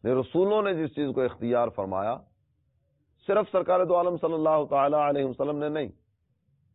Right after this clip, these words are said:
پچھلے رسولوں نے بھی جس چیز کو اختیار فرمایا، چار چیزیں رسولوں کے طریقے میں سے ہیں۔ ان میں سے ایک حیا، ہر نبی حیا والا،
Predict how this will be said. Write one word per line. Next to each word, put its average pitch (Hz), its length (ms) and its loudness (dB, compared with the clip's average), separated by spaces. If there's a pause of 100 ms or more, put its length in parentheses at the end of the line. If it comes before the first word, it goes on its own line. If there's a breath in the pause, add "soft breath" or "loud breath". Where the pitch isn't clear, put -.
پچھلے 202 320 0
رسولوں 160 420 0
نے 156 80 0
بھی 139 140 0
جس 127 200 -6
چیز 127 180 -4
کو 120 80 0
اختیار 117 440 0
فرمایا، 104 440 -4
چار 156 460 0
چیزیں 117 400 -6 (760)
رسولوں 156 360 0
کے 113 100 -2
طریقے 95 360 -8
میں 78 220 -10
سے - 60 -20
ہیں۔ - 180 -20 (1040)
ان 143 180 0
میں 135 160 0
سے 120 60 -2
ایک 131 400 -2 (420)
حیا، 101 300 -2 (1700)
ہر 160 200 2
نبی 143 460 -2 (680)
حیا 113 220 0
والا، 82 280 -8